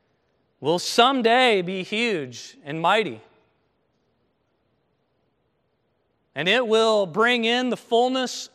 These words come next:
of all generations and all people groups on the earth. But at first, right here,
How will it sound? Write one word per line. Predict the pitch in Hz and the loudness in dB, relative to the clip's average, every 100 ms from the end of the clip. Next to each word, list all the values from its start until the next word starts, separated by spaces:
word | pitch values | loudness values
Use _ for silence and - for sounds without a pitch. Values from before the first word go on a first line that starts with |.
| 208 | 0
of | 202 202 185 - | 2 2 0 -2
all | 208 247 285 | 4 6 4
generations | 196 226 208 190 196 214 - 202 196 - _ _ - | 2 -4 -2 2 2 0 -6 -8 -8 -12 _ _ -4
and | 175 196 | -2 0
all | 214 240 294 285 | 6 8 8 6
people | 247 220 214 | 2 -4 -4
groups | 196 196 190 185 - - - _ _ _ | -2 0 0 -2 -10 -16 -18 _ _ _
on | 208 269 302 262 | 6 6 6 2
the | 208 | -2
earth. | 190 185 180 180 - _ _ _ _ _ _ _ _ _ _ _ _ _ - | 0 0 -2 -6 -20 _ _ _ _ _ _ _ _ _ _ _ _ _ -6
But | |
at | 180 | -6
first, | 170 302 370 262 185 - - - - _ _ _ _ _ _ _ _ _ | -2 4 4 4 0 -8 -12 -18 -20 _ _ _ _ _ _ _ _ _
right | - 247 | 2 2
here, | 240 311 330 220 202 | 2 2 4 4 2